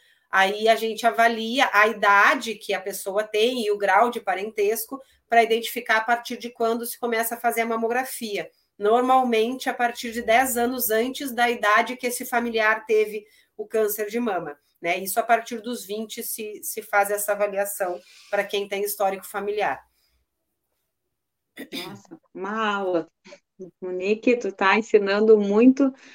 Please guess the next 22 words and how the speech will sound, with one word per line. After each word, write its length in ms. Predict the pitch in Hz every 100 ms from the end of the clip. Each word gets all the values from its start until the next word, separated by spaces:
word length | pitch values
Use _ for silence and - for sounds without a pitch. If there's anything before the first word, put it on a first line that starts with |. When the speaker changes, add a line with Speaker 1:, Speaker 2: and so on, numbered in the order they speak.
| - -
Speaker 1:
Se 120 | 190
eu 40 |
Speaker 2:
E, 20 |
assim, 200 | 196 233
Speaker 1:
tiver 120 | 220 214
Speaker 2:
por 60 |
mais 240 | 214 226 254
Speaker 1:
falando 20 |
Speaker 2:
que 100 | 294
a 20 |
gente 160 | 285 240
Speaker 1:
demais. 120 | 240
Speaker 2:
pareça, 580 | 262 247 220 240 294 339 - - _ - - 494
é, 500 | 208 214 220 233 285 311
obrigada. 880 | 269 254 - 220 247 302 285 226 208
Assim, 340 | - 233 247
a 140 | 220 214
gente, 280 | 220 220 240 226 208 190 - _ -
poxa, 280 | 269 262 202
eu, 320 | 190 190 185
e, 640 | - 175 170 - 160
e, 60 | 156